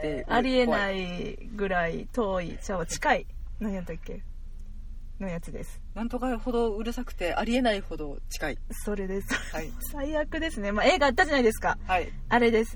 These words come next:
Speaker 1: いや、
Speaker 2: もう大好き。
Speaker 1: 超とか撮ってる。超大作だよ、あれ。
Speaker 2: いや、もう、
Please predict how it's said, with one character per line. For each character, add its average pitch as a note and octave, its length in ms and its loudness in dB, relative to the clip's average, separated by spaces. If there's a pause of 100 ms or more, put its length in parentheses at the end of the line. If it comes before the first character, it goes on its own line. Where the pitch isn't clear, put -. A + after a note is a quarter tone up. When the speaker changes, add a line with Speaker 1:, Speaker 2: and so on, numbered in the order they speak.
Speaker 1:
い A#3 60 6
や、 A3+ 60 8
Speaker 2:
も - 20 2
う G3+ 120 0
大 B3 220 10
好 B3 100 2
き。 - 40 0
Speaker 1:
超 G#3 80 6
と - 0 -
か B3 40 2
撮 C4+ 100 2
っ - 20 -8
て G3+ 160 2
る。 F#3+ 180 2 (600)
超 D4 180 -2
大 F#4+ 160 2
作 - 180 2
だ C#4 100 -4
よ、 - 100 -8
あ - 60 -8
れ。 - 60 -8 (120)
Speaker 2:
い - 80 0 (120)
や、 C4 80 6
も A#3+ 180 6
う、 B3+ 40 -4